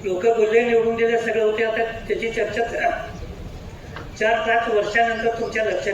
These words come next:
येईल काय असते ते. मागच्या वेळेला तुम्ही प्रकाश शेंडेला निवडून दिला, शनिवार रविवार येत होता.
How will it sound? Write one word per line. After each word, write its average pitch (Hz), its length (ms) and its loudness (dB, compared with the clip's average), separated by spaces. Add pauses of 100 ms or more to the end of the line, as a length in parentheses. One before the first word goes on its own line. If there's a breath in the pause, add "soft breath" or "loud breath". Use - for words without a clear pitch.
येईल 180 140 0
काय 196 220 0
असते - 200 -2
ते. - 320 -6 (720)
मागच्या 190 300 -2
वेळेला 233 160 0
तुम्ही 233 180 -2
प्रकाश 233 320 0
शेंडेला 233 420 0
निवडून 233 260 0
दिला, 233 420 0 (460)
शनिवार 226 300 2
रविवार 226 320 4
येत 190 180 2
होता. - 360 -4